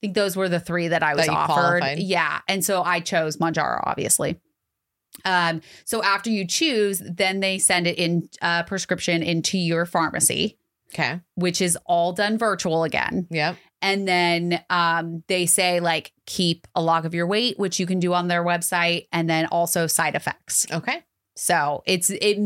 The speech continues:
Speaker 1: it's such a simple process. I thought it was gonna be a lot harder. I made it a lot harder in
Speaker 2: We
Speaker 1: my head.
Speaker 2: always do.
Speaker 1: Yes.
Speaker 2: That's standard.
Speaker 1: Yes.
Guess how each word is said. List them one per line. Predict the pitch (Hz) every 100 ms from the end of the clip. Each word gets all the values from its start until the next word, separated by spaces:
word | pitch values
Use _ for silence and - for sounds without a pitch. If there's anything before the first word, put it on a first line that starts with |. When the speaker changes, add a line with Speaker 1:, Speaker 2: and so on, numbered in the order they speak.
| 208
Speaker 1:
it's | 202 175
such | - - 214 214
a | 254
simple | - - 202 190 196 190 190 190 185 _ _ _ _ -
process. | - 180 170 170 233 226 254 277 - - - -
I | 202
thought | 240 233
it |
was | 233 220
gonna | 196
be | 254
a | 208
lot | 220 -
harder. | - 180 190 -
I |
made | 226 247 247
it | 226 -
a |
lot | 185 180 175
harder | 170 160
in | 165
Speaker 2:
We | 170
Speaker 1:
my |
head. | 170 170
Speaker 2:
always | 180 202 151
do. | 156 127 131
Speaker 1:
Yes. | 175 160 147
Speaker 2:
That's | 165 170
standard. | - 180 156 147 135
Speaker 1:
Yes. | 180 180 - -